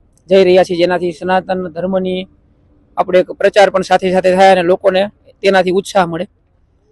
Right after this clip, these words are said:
અને મહાકુંભમાં ખાસ તો આહિર ટ્રેડિશનલ પહેરવેશ પહેરીને જવાનું મુખ્ય કારણ તો એ છે કે અમારી કુમારી ખાનદાની દાતારી ખૂબ વખણાય છે, એ પરંપરા જળવાઈ રહે અને ત્યાં સાધુ સંતોના અખાડામાં જઈને સેવાનો લાવો લેશું.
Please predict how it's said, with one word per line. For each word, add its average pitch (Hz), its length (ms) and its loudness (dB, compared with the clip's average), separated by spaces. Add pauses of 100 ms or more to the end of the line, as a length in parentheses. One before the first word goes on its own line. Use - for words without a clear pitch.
(480)
અને 190 300 2
મહાકુંભમાં 208 1120 2 (180)
ખાસ 208 320 4 (100)
તો 220 60 4
આહિર 202 260 6
ટ્રેડિશનલ 208 480 -2
પહેરવેશ 202 460 2 (380)
પહેરીને 202 280 2
જવાનું 202 320 4
મુખ્ય 202 240 -2
કારણ 202 260 4
તો 196 80 0
એ 208 120 2
છે 190 100 0
કે 175 60 -4
અમારી 185 240 -2
કુમારી 185 480 -2 (480)
ખાનદાની 180 380 0
દાતારી 175 440 2
ખૂબ 160 260 -10
વખણાય 170 340 -2
છે, 147 180 -12 (460)
એ - 60 -10
પરંપરા 208 420 4
જળવાઈ 214 340 6
રહે 175 120 2 (640)
અને 175 440 -4 (260)
ત્યાં 190 140 0
સાધુ 185 300 2
સંતોના 190 460 0
અખાડામાં 180 440 2
જઈને 175 360 -4
સેવાનો 175 460 -2
લાવો 151 220 -4
લેશું. 165 280 -14